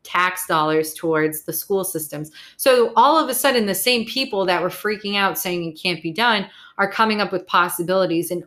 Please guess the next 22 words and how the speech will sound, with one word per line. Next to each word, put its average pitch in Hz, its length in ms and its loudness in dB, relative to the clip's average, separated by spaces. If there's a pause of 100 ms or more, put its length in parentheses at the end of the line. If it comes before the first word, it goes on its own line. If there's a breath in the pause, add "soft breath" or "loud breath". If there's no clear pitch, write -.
(100)
what 202 220 0
happened? 180 580 -4 (460)
All 220 220 6
he 247 180 -2
did 190 400 4
is 175 180 -2
take 185 240 -2
the 185 80 -6
same 196 400 -4
exact 180 540 -2
problem 170 560 0
and 180 100 -2
the 170 60 -4
same 185 320 -2
exact 170 500 -4
question 208 540 -4 (300 loud breath)
and 185 180 0
redirect 202 560 2
them 185 160 -4
towards 175 340 2
possibilities. 160 880 -2
So 175 380 0